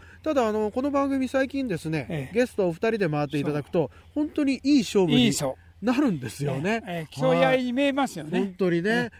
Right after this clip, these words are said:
Speaker 1: えー、で、こう、最後まで目が離せないというようなところがあるんで。
Speaker 2: はい。今日もそういう感じ。
Speaker 1: なりました。
Speaker 2: そうです。
Speaker 1: はい。で、えー、これですね、残り一ホールで、
Speaker 2: はい。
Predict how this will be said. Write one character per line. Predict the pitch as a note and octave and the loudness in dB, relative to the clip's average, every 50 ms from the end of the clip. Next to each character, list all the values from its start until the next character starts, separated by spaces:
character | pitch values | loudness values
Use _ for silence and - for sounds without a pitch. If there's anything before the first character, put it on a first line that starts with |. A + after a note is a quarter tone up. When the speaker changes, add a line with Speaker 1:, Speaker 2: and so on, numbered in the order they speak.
| - | -6
Speaker 1:
え | D#3+ E3 F3 F3 F3 E3+ E3+ E3+ E3+ E3 | -2 0 0 0 2 0 0 0 0 0
ー、 | |
で、 | D#3 F3+ E3 | 0 -2 0
こ | F3 | -2
う、 | F3 E3 | -2 0
最 | F#3+ F#3+ F#3 | 2 2 2
後 | D#3+ D#3+ | 2 0
ま | D3 D3 | 0 -2
で | C#3+ D3+ D3 | -2 -2 0
目 | F3 F#3 | 0 0
が | E3 D3 | 0 -2
離 | - D3+ D#3+ E3+ F3 F3 | -2 -2 0 0 0 0
せ | D#3+ F#3 F3 | 0 0 0
な | E3+ D3+ C3+ | 0 0 0
い | C3 A#2+ | -2 -2
と | - D3 C3 | -2 0 2
い | C3+ C#3 C#3+ | 4 4 4
う | C#3+ C#3+ | 4 2
よ | D3 C#3+ C#3 | 2 2 2
う | C3+ | 0
な | C3+ B2+ - - - F#3 F3+ - | -2 -2 -4 -6 -12 -20 -16 -8
と | - D3+ | -6 -4
こ | C3+ D3 | -2 -2
ろ | C#3+ C#3+ | -2 -2
が | C3 C3+ C#3+ E3 | 0 2 2 4
あ | G3 | 4
る | F#3 E3 C3+ | 4 2 0
ん | A#2+ A#2+ B2 | -4 -6 -4
で。 | C3+ D#3 D#3 | -2 0 0
Speaker 2:
は | D3 | -2
い。 | B2 - | -2 0
今 | A3 A3 G#3+ G3+ F#3+ | 2 2 2 2 2
日 | |
も | G#3+ B3 A#3 F#3+ | 2 2 0 0
そ | - F#3+ | -2 -4
う | G3 | -4
い | F#3 | -2
う | E3+ | -2
感 | F#3+ F3+ D#3+ | -4 -4 -4
じ。 | D3 E3 D#3 - - _ _ _ _ - _ - | -6 -8 -10 -12 -16 _ _ _ _ -20 _ -6
Speaker 1:
な | G#3 E3 E3 | -2 0 2
り | F3 F3+ | 2 2
ま | E3+ D#3 | 0 0
し | - - | -2 -2
た。 | - C#3+ B2 | -2 -2 0
Speaker 2:
そ | F3+ F#3+ | 0 0
う | F#3 | 0
で | D3 | -2
す。 | - - | 0 2
Speaker 1:
は | D3 D3+ D3+ C3+ - - - - | 2 4 2 2 -2 -8 -14 -6
い。 | |
で、 | F3+ B3 A#3+ G#3 E3+ E3+ E3+ E3 | -2 0 0 0 2 2 2 2
え | D#3 | 2
ー、 | C#3+ | 0
こ | - D#3 | 2 2
れ | D#3 D#3+ D#3 D3 | 4 4 4 2
で | C#3 C3+ | 0 -2
す | - - | -4 -2
ね、 | C#3+ D3 C3+ B2 | -2 -2 -2 -2
残 | A#2+ C#3 D#3 D3+ E3+ D#3+ | 0 0 0 2 2 2
り | D#3+ D3 | 2 2
一 | - - B3+ C4 A#3+ | 0 0 0 0 0
ホ | - C4 C4 B3+ A#3 G#3+ | 0 0 2 2 2 2
ー | F#3 | 2
ル | F3+ F3+ | 0 0
で、 | F3+ D4 C#4 G#3 | 0 2 2 2
Speaker 2:
は | G3 A#3+ | 2 2
い。 | A#3+ | 0